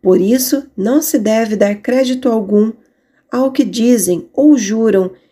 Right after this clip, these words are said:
estes luteranos e filhos do diabo. Em vão, o senhor Litigo tentou defender-se das acusações de que fora objeto e nas quais acreditaram os juízes.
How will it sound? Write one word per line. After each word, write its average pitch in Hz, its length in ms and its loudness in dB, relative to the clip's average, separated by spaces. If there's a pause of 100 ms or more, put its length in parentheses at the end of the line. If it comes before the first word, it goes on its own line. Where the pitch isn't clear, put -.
(180)
estes 208 440 0
luteranos 202 960 0
e 247 100 2
filhos 196 500 -2
do 196 140 0
diabo. 180 600 -2 (1800)
Em 254 180 2
vão, 214 400 0 (400)
o 247 140 0
senhor 226 400 0
Litigo 202 680 -4 (340)
tentou 254 500 -2
defender-se 214 760 0
das 185 240 -2
acusações 214 840 -4
de 180 80 -6
que 196 120 -12
fora 202 380 0
objeto 185 680 -2 (560)
e 208 80 -2
nas 220 220 0
quais 190 380 -2
acreditaram 196 720 -2
os 185 100 -2
juízes. 175 680 -4